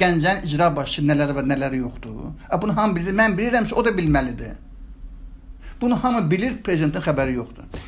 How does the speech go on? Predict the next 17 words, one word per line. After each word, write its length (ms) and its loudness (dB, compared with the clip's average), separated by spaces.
Qiymətlər 540 0
bahalaşıb, 460 0
camaat 360 0
oluna 300 0
bilmir, 240 -4
biz 260 0
bilirik, 400 0
prezidentin 340 0
bundan 180 2
xəbəri 320 -2
yoxdur. 300 -10
Burada 160 0
iki 200 -4
məsələ 280 -2
çıxır 160 -10
ortalığa. 440 -12
Bilirsiniz, 460 -2